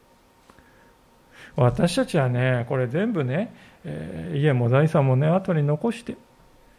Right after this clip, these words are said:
イエス様に従ってきたんだから、こんなに犠牲を払ってきたんだから、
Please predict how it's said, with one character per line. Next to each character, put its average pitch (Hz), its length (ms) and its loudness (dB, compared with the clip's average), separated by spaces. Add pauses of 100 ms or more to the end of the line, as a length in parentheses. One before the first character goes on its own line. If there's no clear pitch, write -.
(640)
イ 156 100 0
エ 123 80 2
ス 117 80 -6
様 120 180 0
に 113 80 0
従 135 240 2
っ 139 80 6
て 147 140 2
き - 80 -6
た 190 120 6
ん 190 60 6
だ 175 120 6
か 156 80 2
ら、 135 100 4
こ 120 400 4
ん 202 220 8
な 330 120 0
に 330 180 2
犠 220 80 6
牲 233 280 6
を 214 80 6
払 202 200 8
っ 190 60 -2
て 175 120 6
き 165 100 -2
た 147 120 6
ん 123 100 6
だ 110 120 0
か 123 100 2
ら、 165 360 6